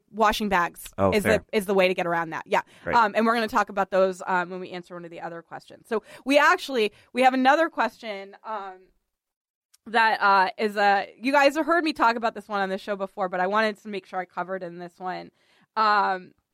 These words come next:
Speaker 1: that, um, is, is very definitely one of those things that you can't do if you have a center agitator situation going on. So I'm gonna have Richard read this. Ver-, the, this one also came from Twitter.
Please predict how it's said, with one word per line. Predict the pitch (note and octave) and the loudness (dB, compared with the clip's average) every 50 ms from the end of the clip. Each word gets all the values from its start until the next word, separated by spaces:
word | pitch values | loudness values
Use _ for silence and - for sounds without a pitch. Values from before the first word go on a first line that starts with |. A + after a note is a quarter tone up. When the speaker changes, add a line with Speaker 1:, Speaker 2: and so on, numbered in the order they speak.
| _ _ _ _ _ _ _ _ _ _ _ _ _ _ _ _ _ _ _ _ _ _ _ _ _ _ _ _ _ | _ _ _ _ _ _ _ _ _ _ _ _ _ _ _ _ _ _ _ _ _ _ _ _ _ _ _ _ _
Speaker 1:
that, | A3+ A3 G#3+ G#3+ - - | -2 0 0 2 2 2
um, | G#3+ G#3+ G3+ F#3+ F#3+ F#3+ F#3+ F#3 F#3 F#3 _ _ _ _ _ _ _ _ _ _ _ _ _ _ _ _ _ _ _ _ _ _ _ _ | 2 4 4 4 4 4 2 -2 -4 -14 _ _ _ _ _ _ _ _ _ _ _ _ _ _ _ _ _ _ _ _ _ _ _ _
is, | B3 C4+ C4+ A3+ C4 - _ | 4 4 4 4 0 0 _
is | B3+ C#4+ D4 B3+ F#3+ | 4 4 4 4 0
very | G3+ A3+ B3 A#3+ A#3 A3 | 0 2 2 4 4 2
definitely | - A#3 G#3+ A3 A3 A3 G#3+ G3 | 2 0 0 0 0 0 0 2
one | G3 G3+ G#3 | 0 2 2
of | G3 | 2
those | G3 G3 | 0 0
things | - G#3+ G3 G#3 | 0 -4 -4 -4
that | G#3 F3+ | -6 -8
you | G3+ F#3+ | -10 -12
can't | - - A#3 G#3+ G3 F#3+ - - | -10 -6 -2 -2 -2 -2 -4 -8
do | - G3+ G#3 F#3+ F#3 | -8 -2 0 0 0
if | F3 - | 0 -2
you | F#3+ F#3+ | -2 -2
have | F#3+ F3 E3 | -2 -2 -2
a | F3 | -4
center | - F3+ E3 F3+ - | -6 -6 -6 -6 -2
agitator | D3+ D#3 E3 D#3+ - - - E3 - D#3 | -2 -2 -2 -2 -6 -14 -14 -14 -14 -14
situation | - - - - F3 E3+ - - E3 E3 | -18 -18 -18 -14 -14 -14 -14 -14 -14 -12
going | D#3 C#3+ D3+ D3 D3 C#3 | -12 -10 -10 -10 -12 -12
on. | A#2+ A2 F#2 - _ | -14 -14 -14 -20 _
So | _ - D3+ C#3 A#2+ - D#3+ _ _ _ _ | _ -14 -12 -12 -12 -14 -18 _ _ _ _
I'm | - F3 | -12 -10
gonna | F3 F3+ | -4 -4
have | G3 F3+ F#3 | -4 -4 -4
Richard | G#3 G3 - G#3 F#3+ | -6 -8 -8 -12 -8
read | F#3+ F#3+ F#3+ F3 | -6 -6 -6 -6
this. | F#3 - - - | -8 -14 -4 0
Ver-, | B3 A#3 G#3 A#3 | 2 2 2 4
the, | A3+ D4+ D#4+ C#4+ | 4 4 4 4
this | C4+ F4 - - | 2 0 2 2
one | - - | 4 4
also | E4+ D#4+ - A3 | 4 4 2 -2
came | G3 - F3+ F3+ | -6 -6 -8 -8
from | F3 F3+ F#3 | -8 -10 -12
Twitter. | - - E3 - G2+ - - | -12 -14 -16 -16 -16 -18 -20